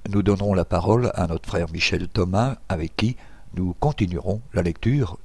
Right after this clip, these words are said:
du Ciel et l'Enfer ou la Justice divine selon le spiritisme. Notre émission du jour se terminera par les séquences habituelles, à savoir l'agenda des activités spirites francophones,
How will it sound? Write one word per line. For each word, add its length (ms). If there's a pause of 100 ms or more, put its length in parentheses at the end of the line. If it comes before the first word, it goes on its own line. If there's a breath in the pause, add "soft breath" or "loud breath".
du 120
Ciel 300
et 40
l'Enfer 600 (100)
ou 100
la 140
Justice 400
divine 480 (160)
selon 420 (220)
le 80
spiritisme. 720 (880 soft breath)
Notre 220
émission 340
du 160
jour 320 (140 loud breath)
se 140
terminera 560
par 220
les 80
séquences 480
habituelles, 600 (520 soft breath)
à 100
savoir 580 (100)
l'agenda 560
des 180
activités 440
spirites 360
francophones, 640